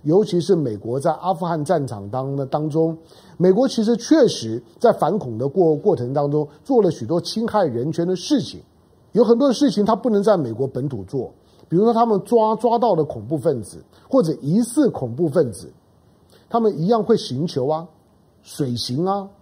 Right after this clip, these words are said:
用，用，用各种的这种的残酷的刑罚逼供啊，长时间的监禁啊、进，进水牢啊，这种呢，在美国的媒体都大量曝光过。可是为什么没有人被制裁？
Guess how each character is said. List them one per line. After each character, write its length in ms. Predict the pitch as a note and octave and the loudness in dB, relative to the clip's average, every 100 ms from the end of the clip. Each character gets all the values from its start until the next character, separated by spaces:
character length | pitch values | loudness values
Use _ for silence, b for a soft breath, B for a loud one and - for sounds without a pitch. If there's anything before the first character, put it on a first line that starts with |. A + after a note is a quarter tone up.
| - | 0
用， 260 | G#3+ G#3 G3 | 4 6 6
用， 140 | G#3+ | 4
用 140 | A3 G3+ | 4 2
各 180 | B3+ G#3 | 2 2
种 160 | C3+ | 2
的 100 | C3+ | 0
这 120 | D#3 | 2
种 160 | G3+ C3+ | 2 2
的 100 | C#3 | -2
残 320 | C#3+ A#2+ C#3 | -4 -8 -6
酷 260 | E3+ G#3 E3 | -2 0 0
的 220 | D3 C#3 | 0 -2
刑 260 | - B2 D#3+ | -4 -6 -4
罚 160 | C3+ D3 - | -4 -6 -2
逼 180 | G3+ | -2
供 280 | G3+ A#3 F3+ | 2 2 2
啊， 200 | E3 D#3+ - b b | -2 -4 -8 b b
长 200 | - E3+ | -6 -4
时 140 | F3 | -4
间 260 | F3 G#3 G#3+ | 0 2 2
的 140 | G3 | 2
监 340 | F3+ G#3+ G#3+ A3 | 0 4 4 2
禁 300 | F#3+ G#3+ E3+ | 0 0 0
啊、 180 | E3 D#3+ b b | -2 -4 b b
进， 360 | - A#3 G3+ F#3 | -2 0 0 0
进 180 | B3+ G3 | 0 0
水 180 | - C3 | 0 -2
牢 200 | A#2+ A#2 E3 | -2 0 0
啊， 220 | F3 F3 b b b b | 0 -2 b b b b
这 160 | C#4+ | 2
种 200 | G3 D3+ | 4 2
呢， 260 | C#3 D#3 E3 - | 2 0 0 2
在 180 | A3 | 4
美 140 | F3+ C#3 | 4 0
国 120 | D3 | 0
的 80 | E3 | 2
媒 140 | D3+ | 0
体 140 | E3+ A#2 | -2 -2
都 100 | D#3+ | -2
大 240 | E3 D#3 | -2 0
量 160 | D3+ C3+ | 0 -2
曝 140 | D#3+ | -6
光 260 | B2 C3+ C#3 | -6 -6 -4
过。 160 | D#3 - _ _ b b | -6 -8 _ _ b b
可 140 | - G#3 | 2 2
是 300 | C4+ B3+ A#3 | 4 0 0
为 120 | E4 D4 | 2 4
什 120 | G#3 | 4
么 60 | |
没 40 | A3 | 4
有 80 | A3 | 4
人 140 | G3+ | 4
被 180 | B3+ A3 | 0 -2
制 180 | - A3+ | -2 -4
裁？ 220 | B2+ | -4